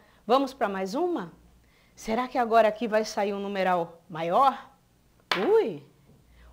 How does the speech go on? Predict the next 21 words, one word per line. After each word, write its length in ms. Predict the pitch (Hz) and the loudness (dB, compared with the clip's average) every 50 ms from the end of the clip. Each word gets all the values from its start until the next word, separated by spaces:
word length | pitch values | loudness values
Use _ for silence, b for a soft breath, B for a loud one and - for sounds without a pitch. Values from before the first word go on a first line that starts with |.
| b - | b -8
Opa! 640 | - - - - 320 285 254 233 202 175 170 165 160 | -8 -6 0 2 4 4 4 4 2 0 0 -4 -6
Saiu 420 | - - - 269 262 277 285 302 320 | -10 -12 -10 -8 -6 -4 -4 -4 -6
aqui 180 | 302 302 311 | -6 -6 -6
o 80 | 311 302 | -6 -4
numeral 580 | 302 302 294 302 285 294 302 320 - - - - _ _ _ _ _ | -4 -6 -6 -2 0 0 0 0 -2 -6 -12 -20 _ _ _ _ _
quatro. 920 | - - 277 277 277 294 311 294 - - - 233 208 180 156 147 139 - - _ b b b b b b b | -18 -14 -10 -8 -8 -8 -10 -10 -12 -10 -8 -6 -4 -4 -6 -8 -12 -16 -20 _ b b b b b b b
Então, 320 | 175 170 170 - 208 214 | -10 -6 -2 0 2 2
agora 600 | 208 190 185 180 208 240 285 294 262 190 160 - - _ _ _ _ | 2 2 2 4 4 4 6 4 4 2 -2 -6 -12 _ _ _ _
eu 200 | - 190 185 175 | -6 -4 -4 -2
vou 180 | 202 214 233 | 0 -2 -2
utilizar 560 | 226 226 - 226 208 202 190 170 165 190 180 | -2 -4 -6 -6 -4 -4 -4 -4 -2 -2 -2
aqui, 460 | 165 160 160 - 247 277 302 302 254 - | -2 -2 -4 -6 -4 -4 -4 -4 -8 -10
deixa 300 | 151 160 190 185 - 208 | -10 -8 -8 -6 -6 -8
eu 40 | 190 | -4
voltar 420 | 190 196 190 185 185 - 185 175 | -2 -2 -2 -2 -2 -2 -2 -2
pro 120 | 175 185 180 | -4 -6 -12
estágio 360 | - - - 170 165 175 180 | -12 -10 -8 -8 -6 -6 -6
inicial, 680 | 185 208 208 - - 285 262 240 240 247 269 285 b b b b b b b b b | -8 -8 -10 -8 -2 2 4 4 4 4 2 0 b b b b b b b b b
vou 240 | - 202 254 277 285 | 4 8 8 8 8
usar 220 | 285 247 269 269 262 | 8 4 4 4 4
aqui 420 | 262 269 - 285 294 311 - _ | 4 2 -2 -4 -4 -4 -8 _